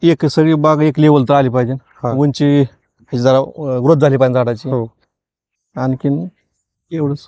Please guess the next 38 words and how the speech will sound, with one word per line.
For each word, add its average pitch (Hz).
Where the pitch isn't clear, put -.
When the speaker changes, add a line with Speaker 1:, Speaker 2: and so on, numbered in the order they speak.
Speaker 2:
हा. 117
पण 160
बघा, 175
मला 170
या, 180
माझे 151
काही 147
प्रश्न 139
आहेत -
तुम्हाला 123
पण 120
आता, 117
कारण, 143
अं, 127
तुम्ही 202
आमचं 180
मार्गदर्शन 175
घेताय, 165
अपेक्षा 156
पण 147
व्यक्त 151
करताय 139
आणि 143
आम्ही 147
पण 170
विचारतोय 151
आणि 143
तुम्ही 160
पण 170
सांगताय 143
आणि 170
सांगणं 208
आणि 165
आम्ही 185
बोलणं 202
आणि 196
ते 202
स-, -